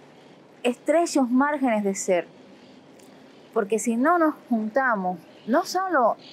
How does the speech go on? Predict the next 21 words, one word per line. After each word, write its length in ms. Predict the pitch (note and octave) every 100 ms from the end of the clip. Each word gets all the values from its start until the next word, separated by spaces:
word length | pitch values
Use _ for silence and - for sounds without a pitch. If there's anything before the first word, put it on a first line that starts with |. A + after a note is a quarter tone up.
| - -
en 120 | A3
los 120 | A3+ A3+
conceptos 500 | A#3 A#3+ B3+ D4+ -
políticos 580 | B3+ B3+ A#3+ B3 A#3 -
que 120 | G#3+
ya 140 | A#3 C4
son 180 | B3+
consensos 540 | B3 A3+ A3+ B3+ B3+ A#3+
entre 220 | G#3 G3+
nosotras 500 | G3+ G3+ A#3+ A3+ G3+
y 60 | F#3+
nosotros, 560 | F#3+ - A3 F#3+ F3+ - - - -
si 120 | G#3+
no 120 | B3
nos 140 | D#4
juntamos 600 | C#4+ A3+ A3 A#3+ G#3+ E3+ - - - - - -
en 180 | A3+ A3+
producir 720 | A#3 A3 A3 - C#4 C4+ G3+
de 100 | G3
otro 200 | G#3+ A3
modo, 480 | G#3 G#3 G#3+ E3 E3